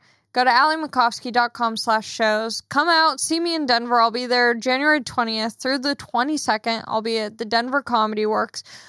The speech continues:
Last time I was there was right before the C word happened. And that cunt took my shows away from me. I, uh, was in Denver for one night.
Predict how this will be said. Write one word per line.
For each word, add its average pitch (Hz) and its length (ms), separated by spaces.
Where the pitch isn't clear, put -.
Last 233 220
time 294 140
I 294 80
was 294 100
there 339 220
was 269 120
right 202 280
before 233 500
the 233 140
C 294 260
word 247 240
happened. 226 720
And 247 120
that 233 300
cunt - 680
took - 300
my 254 120
shows 240 360
away 226 220
from 247 220
me. 233 280
I, 240 400
uh, 240 640
was 233 220
in 269 160
Denver 247 340
for 233 260
one 233 300
night. 202 320